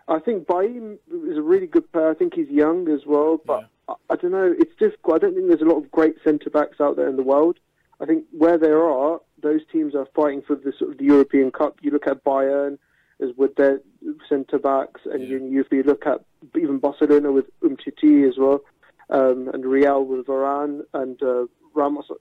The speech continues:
Speaker 1: Ramos is a bit hit and miss, but that's what I'm saying.
Speaker 2: So,
Speaker 1: It's
Speaker 2: so
Speaker 1: just
Speaker 2: do you,
Speaker 1: a bit
Speaker 2: be, be, because of what you're saying in terms of the,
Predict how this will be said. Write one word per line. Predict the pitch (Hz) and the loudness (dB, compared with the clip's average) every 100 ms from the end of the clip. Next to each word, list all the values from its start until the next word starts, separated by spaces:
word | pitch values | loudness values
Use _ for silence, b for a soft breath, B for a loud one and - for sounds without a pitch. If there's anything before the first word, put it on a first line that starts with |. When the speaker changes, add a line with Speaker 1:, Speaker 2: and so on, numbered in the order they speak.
| _ _ | _ _
Speaker 1:
Ramos | 147 143 131 | -8 -8 -10
is | |
a | 135 | -8
bit | - - _ _ - | -8 -8 _ _ -2
hit | 151 | 0
and | 131 | 2
miss, | 143 139 - - | 2 2 0 -2
but | 135 - _ _ _ _ | -2 -2 _ _ _ _
that's | - 135 | -4 -2
what | 147 | -2
I'm | 135 - | -4 0
saying. | 143 135 | 2 2
Speaker 2:
So, | 131 | -4
Speaker 1:
It's | - | -8
Speaker 2:
so | 165 | -10
Speaker 1:
just | 160 | -8
Speaker 2:
do | |
you, | 175 | -4
Speaker 1:
a | 147 | 2
bit | 143 | 2
Speaker 2:
be, | 170 | 0
be, | 156 160 | -12 -16
because | 156 165 214 233 | -16 -14 -8 -8
of | 196 | -8
what | 180 | -10
you're | 165 160 | -12 -14
saying | 180 160 131 | -12 -12 -12
in | 123 | -14
terms | 147 135 | -16 -16
of | 123 | -18
the, | 123 123 | -18 -18